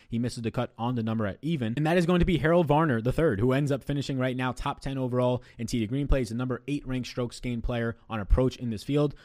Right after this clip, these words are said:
Look, the price point is going to keep dropping.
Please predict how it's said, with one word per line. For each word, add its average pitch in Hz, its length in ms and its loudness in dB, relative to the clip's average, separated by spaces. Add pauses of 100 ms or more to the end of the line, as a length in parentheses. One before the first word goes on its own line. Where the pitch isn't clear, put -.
(120)
Look, 185 160 2
the - 60 -2
price 180 220 4
point 180 240 -6 (300)
is 131 180 -4
going 151 180 -2
to 156 100 -4
keep 156 220 -6
dropping. 127 380 -6